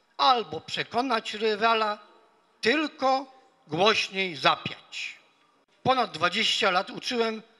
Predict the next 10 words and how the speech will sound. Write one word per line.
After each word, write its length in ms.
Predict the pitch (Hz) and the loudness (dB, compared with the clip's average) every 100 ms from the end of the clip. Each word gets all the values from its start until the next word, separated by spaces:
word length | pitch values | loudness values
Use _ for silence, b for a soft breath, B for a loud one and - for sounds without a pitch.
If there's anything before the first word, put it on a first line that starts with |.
| _ - | _ -2
w 40 | |
Zespole 500 | 175 - - 208 185 | -2 -2 -2 -2 -2
Szkół 220 | - 190 | -6 -6
Zawodowych 580 | 180 185 180 185 175 165 | -4 -4 -2 -4 -4 -8
numer 220 | 170 151 147 | -8 -6 -2
jeden 380 | 196 185 185 - _ _ _ | -2 -2 -6 -10 _ _ _
w 40 | - | -10
Tomaszowie 580 | 185 185 - 190 175 | -6 -4 -4 -6 -6
Mazowieckim 640 | 180 165 170 175 - 185 165 | -8 -10 -8 -10 -10 -12 -12
mechaniku. 460 | 151 165 165 147 | -10 -8 -8 -10